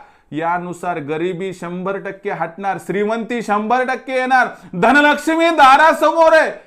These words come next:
तिला फक्त आत घ्यायची त्या ठिकाणी जी आहे तजवीज करा मित्रांनो. यानुसार आपण जर बघितलं मित्रांनो तर या ठिकाणी दोन हजार चारशे पैकी शंभर कमी पकडू हो. दोन हजार गावरान कोंबड्या, तीनशे गावरान कोंबड्या, आपला फार्म एका वर्षात सेटल, सेटअप,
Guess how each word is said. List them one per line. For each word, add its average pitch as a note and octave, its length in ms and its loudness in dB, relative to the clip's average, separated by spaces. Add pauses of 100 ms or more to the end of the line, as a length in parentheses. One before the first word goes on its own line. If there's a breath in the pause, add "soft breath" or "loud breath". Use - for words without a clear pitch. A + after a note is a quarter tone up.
(200)
तिला D#3+ 240 -4
फक्त E3 220 -10 (100)
आत C#3 300 -4
घ्यायची B2+ 500 -10
त्या D#3 180 -12
ठिकाणी C3+ 500 -10
जी B2+ 160 -10
आहे B2+ 180 -10 (100)
तजवीज B2 380 -12
करा B2+ 240 -10
मित्रांनो. A3+ 500 -2 (360 loud breath)
यानुसार F3+ 540 -6
आपण F3 380 -6
जर F3 120 -8
बघितलं E3+ 460 -8
मित्रांनो D#3+ 480 -12
तर D#3 140 -14
या C#3+ 160 -8
ठिकाणी C#3+ 500 -10
दोन C#3+ 240 -12
हजार C3+ 280 -12
चारशे C#3+ 300 -14
पैकी C#3+ 220 -12
शंभर C3 400 -10
कमी G3+ 220 -10
पकडू F#3+ 300 -10
हो. F3+ 260 -12 (400 soft breath)
दोन F3+ 200 -4
हजार E3+ 260 -8
गावरान C#3 360 -8
कोंबड्या, B2 340 -10
तीनशे G3+ 440 -8
गावरान C#3 340 -8
कोंबड्या, C3 340 -8
आपला F#3 320 -6 (100)
फार्म E3+ 220 -4
एका E3 200 -8
वर्षात D3 380 -6
सेटल, G#3+ 420 -6
सेटअप, C4+ 440 -2